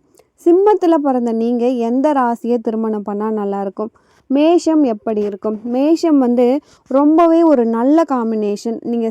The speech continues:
சொல்ற சொல்லுக்கு ஒரு முக்கியத்துவம் கொடுக்கறவங்களா மேச ராசிக்காரங்க இருப்பாங்க. சிம்ம ராசியில பிறந்த ஒரு ஆண் நீங்க மகம் இல்லைன்னா பூரம், ஒரு உத்திரம்னு பிறந்திருக்கீங்கன்னா மேஷத்தை திருமணம் பண்ணிட்டீங்கன்னா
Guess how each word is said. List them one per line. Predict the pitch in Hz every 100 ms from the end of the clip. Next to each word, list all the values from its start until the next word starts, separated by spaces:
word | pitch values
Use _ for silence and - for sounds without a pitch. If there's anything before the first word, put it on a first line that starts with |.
| 240
சொல்ற | 247 285 339
சொல்லுக்கு | 302 254 262 262 269 269
ஒரு | 233
முக்கியத்துவம் | 220 226 - 320 311 285 247
கொடுக்கறவங்களா | 220 226 233 226 214 208 233
மேச | 240 226 240
ராசிக்காரங்க | 226 220 226 214 208 220 214
இருப்பாங்க. | 185 208 208 - _ _ _ _
சிம்ம | _ 330 330 381
ராசியில | 339 302 294 285 277
பிறந்த | 254 226 240
ஒரு | 240 220
ஆண் | 202 214 240
நீங்க | 220 202 214 240
மகம் | 220 214 247 285 - _ _
இல்லைன்னா | 285 277 262 277 262
பூரம், | 262 269 254 254 277
ஒரு | - 240 233
உத்திரம்னு | 233 220 262 247 254 262 277 277 247
பிறந்திருக்கீங்கன்னா | 240 240 226 220 208 208 226 311 - _ -
மேஷத்தை | 277 330 339 302 320
திருமணம் | 277 262 269 254
பண்ணிட்டீங்கன்னா | 233 226 208 208 214